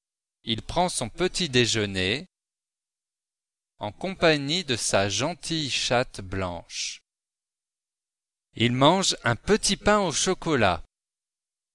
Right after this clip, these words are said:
Juste avant d'arriver au village, je croise le boulanger qui vient de la plage.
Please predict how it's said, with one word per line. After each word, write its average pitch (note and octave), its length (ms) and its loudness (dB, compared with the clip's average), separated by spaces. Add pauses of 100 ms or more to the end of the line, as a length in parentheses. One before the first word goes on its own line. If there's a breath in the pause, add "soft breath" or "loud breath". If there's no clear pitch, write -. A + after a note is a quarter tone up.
(640)
Juste F#3+ 460 2
avant D#3 300 4
d'arriver A2+ 560 4
au F#2+ 120 0
village, A#2+ 760 2 (1600)
je G#2+ 200 -4
croise E3+ 540 4
le B2 100 0
boulanger C3 880 2 (1500)
qui B2+ 160 -2
vient C#3+ 300 2
de F3 100 2
la E3 180 8
plage. F#2+ 680 0